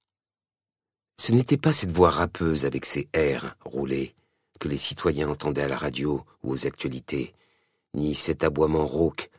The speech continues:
dont usait le dictateur quand il voulait électriser les foules. Devant la maquette de la majestueuse cité du futur, qui mesurait près de trente mètres de long, la voix de baryton résonnait avec son timbre naturel et paraissait pensive,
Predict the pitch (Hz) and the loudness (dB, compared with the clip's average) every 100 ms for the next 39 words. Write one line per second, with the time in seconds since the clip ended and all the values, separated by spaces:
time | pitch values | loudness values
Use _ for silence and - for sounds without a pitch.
0 | _ - 64 - 67 65 69 65 69 - | _ -8 -8 -6 -4 -2 -2 -4 -8 -4
1 | 73 - 78 69 57 - _ _ - - | -4 0 0 0 -4 -12 _ _ -10 -8
2 | 62 - 131 127 - - - - 69 65 | -8 -8 -6 -4 -4 -6 -8 -8 -4 -4
3 | 64 - 69 62 - _ _ _ _ _ | -4 -4 -4 -6 -10 _ _ _ _ _
4 | _ _ _ _ _ 85 87 101 101 113 | _ _ _ _ _ 2 6 8 8 6
5 | - 104 95 92 98 101 104 - - 98 | 6 4 6 6 6 2 0 -2 -2 0
6 | - 98 98 87 82 - - 90 101 127 | 0 0 0 -2 -2 -4 -2 2 4 2
7 | - - _ 78 67 65 65 71 - 69 | -2 -20 _ -4 -4 -2 -4 -4 -4 -4
8 | 67 - 71 - 76 - - 67 67 90 | -6 -6 -6 -4 -4 -4 -6 -4 -2 -4
9 | 92 - _ _ _ _ 90 90 117 117 | -6 -16 _ _ _ _ 4 6 6 6
10 | 110 104 90 104 113 101 95 98 101 101 | 4 2 0 2 4 2 2 4 4 4
11 | 87 - 85 - 87 - 78 85 - 67 | 2 0 -2 0 0 0 -2 -2 -2 -4
12 | 67 58 - _ _ _ _ - 85 120 | -6 -6 -14 _ _ _ _ -8 -4 -2
13 | 107 92 - 73 - 71 65 | 0 -2 -2 -2 -2 -2 -6